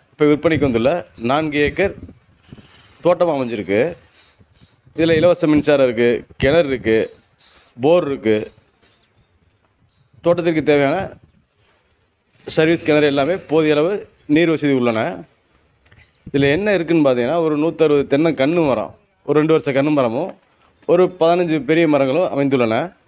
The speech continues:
முதலீட்டிற்கு ஏற்ற இடமாக அமைந்துள்ளன. இது கிளியர் டைட்டில் அமைஞ்சிருக்கு. சிங்கிள் ஓனர் தான். இதுல ஒரு வீடு இருக்கு, பழைய மோல்டிங் ஒண்ணு இதுக்குள்ள இருக்கு. நல்ல அருமையான இடம், சமதளமான இடம்,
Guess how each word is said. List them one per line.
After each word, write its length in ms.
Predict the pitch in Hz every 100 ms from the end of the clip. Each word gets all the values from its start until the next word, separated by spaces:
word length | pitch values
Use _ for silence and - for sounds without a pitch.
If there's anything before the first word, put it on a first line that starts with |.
| _ _ _ _ _ _ _ _ -
முதலீட்டிற்கு 480 | 151 175 151 156 147 147
ஏற்ற 120 | 139
இடமாக 340 | 139 135 135 185 117
அமைந்துள்ளன. 440 | 139 131 117 107 107 151 - _ _ _ _ _ _ _ _ _
இது 100 | 190 180
கிளியர் 200 | 180 165
டைட்டில் 260 | 165 147 151
அமைஞ்சிருக்கு. 440 | 143 123 113 143 190 - - - _ - _ _ -
சிங்கிள் 260 | 160 170 147
ஓனர் 240 | 143 123 120
தான். 140 | 175 180 _ _ _ - _ - _
இதுல 160 | 180 185
ஒரு 80 | 156
வீடு 220 | 185 190 165
இருக்கு, 180 | 127 107
பழைய 220 | 127 139 139 131 131 -
மோல்டிங் 320 | 147 160 151 135 131
ஒண்ணு 180 | 127 180 214 - - 135
இதுக்குள்ள 340 | 131 113 131
இருக்கு. 240 | 107 101 117 185 - _ _ _ _ _ _ _ _ _ 131
நல்ல 140 | 143
அருமையான 360 | 135 139 139 139
இடம், 180 | 127 151
சமதளமான 540 | 139 123 127 120 120 113
இடம், 180 | 113